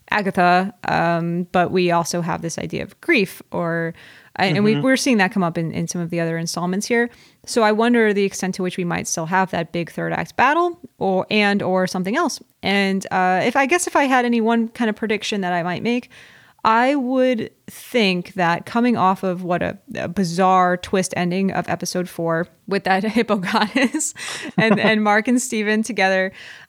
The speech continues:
Speaker 1: I feel like we're gonna start off episode five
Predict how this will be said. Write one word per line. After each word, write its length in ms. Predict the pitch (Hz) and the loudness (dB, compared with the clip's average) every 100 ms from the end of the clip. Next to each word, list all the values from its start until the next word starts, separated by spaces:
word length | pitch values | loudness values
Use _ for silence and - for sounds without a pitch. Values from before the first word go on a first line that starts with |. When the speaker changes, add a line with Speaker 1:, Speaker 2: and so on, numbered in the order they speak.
| - | 0
Speaker 1:
I 160 | 214 214 | 0 0
feel 340 | - 233 240 | -2 -2 2
like 160 | 240 214 | 2 0
we're 140 | 208 | 0
gonna 180 | 208 196 | 0 -2
start 360 | - 190 185 | -4 0 2
off 220 | 185 185 - | 4 2 0
episode 640 | 175 190 - 180 175 170 - _ | -6 -4 -2 0 0 -2 -8 _
five 720 | - - 185 185 175 170 170 | -8 -2 2 2 0 -2 -8